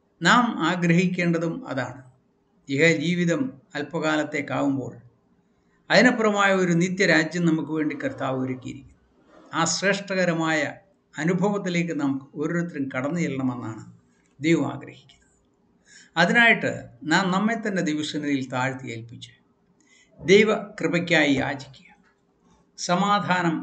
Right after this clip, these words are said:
നമ്മുടെ ഉള്ളങ്ങളിൽ നൽകും, സന്തോഷം നമ്മൾക്ക് നൽകും. ആ സ്നേഹത്തിൻ്റെ അനുഭവം നമ്മൾ അനുഭവിച്ചറിയുവാനിടയാകും.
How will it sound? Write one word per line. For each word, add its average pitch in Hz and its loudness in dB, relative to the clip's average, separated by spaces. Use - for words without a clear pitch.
നമ്മുടെ 160 2
ഉള്ളങ്ങളിൽ 151 0
നൽകും, 127 -4
സന്തോഷം 185 0
നമ്മൾക്ക് 139 0
നൽകും. - -18
ആ 151 2
സ്നേഹത്തിൻ്റെ 202 4
അനുഭവം 175 2
നമ്മൾ 143 2
അനുഭവിച്ചറിയുവാനിടയാകും. 139 -4